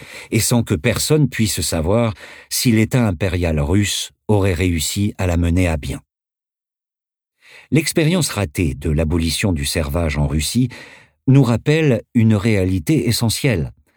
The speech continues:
La transformation des sociétés trifonctionnelles et esclavagistes en sociétés de propriétaires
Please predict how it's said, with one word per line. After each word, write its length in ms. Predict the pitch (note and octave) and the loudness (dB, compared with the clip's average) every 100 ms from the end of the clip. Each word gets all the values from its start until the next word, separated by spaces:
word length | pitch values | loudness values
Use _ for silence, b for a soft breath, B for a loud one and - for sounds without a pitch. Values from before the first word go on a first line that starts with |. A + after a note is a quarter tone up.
| _ _ _ _ _ - | _ _ _ _ _ 0
La 200 | B2+ D3+ | 2 2
transformation 760 | C3 A#2+ A#2 F#2+ F#2 - C3+ | 0 0 0 0 0 0 0
des 120 | E3 | 2
sociétés 540 | A2+ A2 - G2+ D2+ F#2 | 0 -2 -2 -4 -2 -4
trifonctionnelles 880 | - G#2+ - F#2 - F2+ E2 E2+ D#2+ | -2 -4 -2 -4 -2 -2 0 0 -2
et 140 | F2+ | -2
esclavagistes 720 | D#2+ - F2 D2+ D2+ D2+ D#2 - | -2 -2 -2 0 0 -2 -6 -6
en 160 | D#2 | -6
sociétés 460 | D#2 D#2+ - D#2 D#2 | -4 -4 -4 -4 -2
de 100 | D2 | -4
propriétaires 800 | - D#2+ - D#2 D2 E2+ F#2 A#2+ | -4 -4 0 0 0 0 0 0